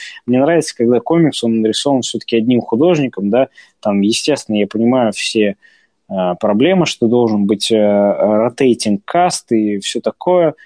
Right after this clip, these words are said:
чтобы разные, разную, разные арки рисовал, э, рисовали разные художники и так далее и тому подобное, но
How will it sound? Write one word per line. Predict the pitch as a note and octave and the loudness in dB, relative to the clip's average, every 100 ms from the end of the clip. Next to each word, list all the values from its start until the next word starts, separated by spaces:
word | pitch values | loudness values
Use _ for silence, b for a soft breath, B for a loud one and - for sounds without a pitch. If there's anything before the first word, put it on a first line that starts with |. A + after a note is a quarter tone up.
| b _ | b _
чтобы | - - G#2 G#2 G2 | -12 -6 -2 0 -2
разные, | - G2 A2+ B2+ A#2 A2+ A2 G#2+ - | -2 -2 0 0 0 0 0 0 -2
разную, | G#2+ A#2+ A#2+ A#2 A2+ G#2+ - _ _ _ _ _ _ | 0 0 0 0 0 0 -2 _ _ _ _ _ _
разные | A#2 A#2+ A#2 A#2 A2+ - | 0 0 2 0 0 0
арки | B2+ A2+ - - | 0 0 -4 0
рисовал, | A2 G2+ G#2 - A#2 A2 A2 G#2 F2 E2 | 2 4 0 -2 0 2 2 2 0 0
э, | G2+ G2 G2 G2 G2+ | 0 2 0 0 0
рисовали | G#2 - A2+ A2+ G#2 | -2 0 0 2 2
разные | A2 G#2+ G#2 G2 | 2 0 -2 -6
художники | - F3 G#3 E3 D3+ - | 0 2 4 2 0 -2
и | |
так | - A#2 | -2 -2
далее | A#2+ C3+ | 2 0
и | A#2 | 0
тому | B2 B2 | -2 -2
подобное, | C#3 D#3 F#3+ D#3+ C3+ | -2 0 2 2 2
но | B2+ D3 D3+ D3 | 2 2 2 0